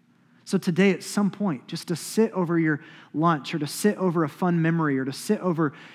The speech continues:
any time today when you have a smile, uh, on your face or you laugh at a joke or whatever, just to go, "I'm a Christian because of the grace of God." And that leads me to the second thing. While I was preparing for this sermon, I just had the sense that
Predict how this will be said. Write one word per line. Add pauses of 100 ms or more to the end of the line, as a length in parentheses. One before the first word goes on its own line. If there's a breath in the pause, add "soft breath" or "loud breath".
any
time
today
when
you
have
a
smile, (380 loud breath)
uh,
on
your
face
or
you
laugh
at
a
joke
or
whatever,
just
to
go, (1040 soft breath)
"I'm
a
Christian
because
of
the
grace
of
God." (1040 soft breath)
And
that
leads
me
to
the
second
thing. (320)
While
I
was
preparing
for
this
sermon, (300 loud breath)
I
just
had
the
sense
that